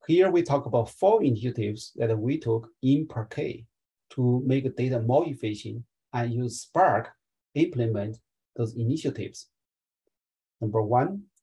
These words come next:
decimal precision reduction on the location data. Number two, multiple columns reordering to benefit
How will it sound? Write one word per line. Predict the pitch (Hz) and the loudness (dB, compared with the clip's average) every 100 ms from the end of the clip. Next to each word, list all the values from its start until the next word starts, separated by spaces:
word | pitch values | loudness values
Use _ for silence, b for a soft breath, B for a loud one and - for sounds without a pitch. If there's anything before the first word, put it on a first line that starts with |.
| _ _ | _ _
decimal | 147 165 196 185 | 2 2 2 0
precision | 185 147 139 139 131 110 | 0 -2 0 -2 -2 -4
reduction | 104 104 107 - 147 180 - - | -4 -6 -8 -6 -6 -6 -10 -4
on | 123 120 117 | -2 -2 -2
the | 107 | -2
location | 107 110 - 131 117 | -2 -6 -6 -6 -6
data. | 107 98 98 - _ _ _ _ _ | -6 -8 -8 -14 _ _ _ _ _
Number | 113 104 - - | -6 -6 -6 -10
two, | - 185 107 107 - _ _ _ _ - | -4 -2 -2 -4 -14 _ _ _ _ 0
multiple | 127 190 202 | 0 2 -2
columns | 202 - 135 127 123 - 127 | -4 -2 0 0 0 -4 -4
reordering | 127 147 131 107 101 104 117 _ _ | 2 4 4 2 0 -6 -10 _ _
to | - 123 | -4 -2
benefit | 143 139 156 - 113 | 2 2 2 0 -2